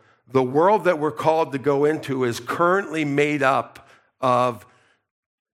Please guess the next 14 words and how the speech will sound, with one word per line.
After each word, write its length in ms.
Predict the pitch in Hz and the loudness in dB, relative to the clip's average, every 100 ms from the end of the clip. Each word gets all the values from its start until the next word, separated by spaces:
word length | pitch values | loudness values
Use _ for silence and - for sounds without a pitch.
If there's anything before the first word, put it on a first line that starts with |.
| - | -10
seven 560 | - 147 156 160 160 | -2 0 0 0 -4
point 520 | 131 - 131 139 143 135 | -8 -6 -2 -2 -6 -6
nine 560 | 120 113 113 117 110 98 | -4 -2 -2 -6 -10 -6
billion 460 | 110 113 113 110 107 | -4 -2 -4 -6 -8
people. 600 | - 92 - 73 - - _ _ _ _ _ _ - | -10 -10 -10 -14 -18 -20 _ _ _ _ _ _ -8
How 80 | 175 | -2
many 120 | 185 | -2
people 240 | 147 147 127 | -2 -2 -2
know 140 | 120 | 0
that's 180 | 117 107 | -2 -2
a 40 | |
lot 260 | 92 101 95 | -4 -4 -4
of 100 | 92 | -6
people? 440 | 98 92 - - | -12 -12 -14 -20